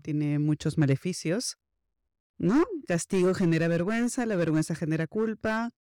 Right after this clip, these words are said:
y es como un pez que se va mordiendo la cola. Es muy interesante lo que estás diciendo, cómo la personalidad de uno se marca por ese tipo de educación tan restrictiva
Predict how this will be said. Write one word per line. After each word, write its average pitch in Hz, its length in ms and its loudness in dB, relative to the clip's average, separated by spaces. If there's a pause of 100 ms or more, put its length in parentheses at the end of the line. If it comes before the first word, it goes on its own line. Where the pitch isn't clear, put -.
y 170 60 -2
es - 80 -4
como 165 280 2
un 160 120 2
pez 160 180 0
que 175 160 -8
se 143 480 -4
va 143 120 -4
mordiendo 147 520 0
la 143 140 -4
cola. 123 380 -2 (240)
Es 214 140 0
muy 202 280 0
interesante 185 480 0
lo 190 100 -2
que 175 100 -2
estás 180 260 -2
diciendo, 190 800 0
cómo 180 580 0 (280)
la 175 160 -2
personalidad 170 1080 0 (160)
de 165 140 0
uno 170 280 2
se 180 160 -2
marca 175 600 -2 (100)
por 160 140 0
ese 175 220 -2
tipo 208 480 -6 (120)
de 160 540 -2
educación 160 580 2
tan 180 200 0
restrictiva 190 720 -2